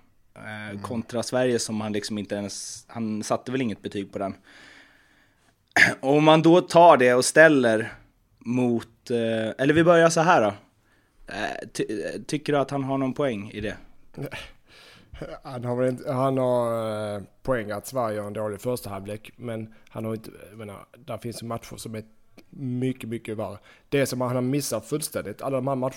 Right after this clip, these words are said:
Speaker 2: han radar upp, de flesta, eh, han tar inte ens med Costa Rica nittonhundranittio, som var den sämsta matchen genom tiderna.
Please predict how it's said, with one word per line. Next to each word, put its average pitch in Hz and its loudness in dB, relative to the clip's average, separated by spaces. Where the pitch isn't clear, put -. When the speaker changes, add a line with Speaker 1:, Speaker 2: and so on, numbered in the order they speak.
Speaker 2:
han 110 -4
radar 110 -2
upp, 110 -8
de 101 -10
flesta, 117 -8
eh, 107 -6
han 117 -6
tar 120 -2
inte 147 -2
ens 120 -2
med 120 -4
Costa 120 -6
Rica 110 -6
nittonhundranittio, 110 -8
som 110 -10
var 110 -6
den 107 -8
sämsta 107 -8
matchen 101 -10
genom 98 -10
tiderna. 101 -8